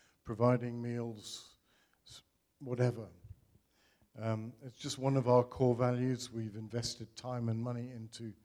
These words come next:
being hospitable. And, um, we had, uh, Caroline once, our eldest daughter, one, was, often hosts large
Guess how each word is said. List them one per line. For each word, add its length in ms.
being 180
hospitable. 680
And, 360
um, 360
we 140
had, 320
uh, 260
Caroline 460
once, 280
our 240
eldest 340
daughter, 320
one, 360
was, 480
often 360
hosts 720
large 480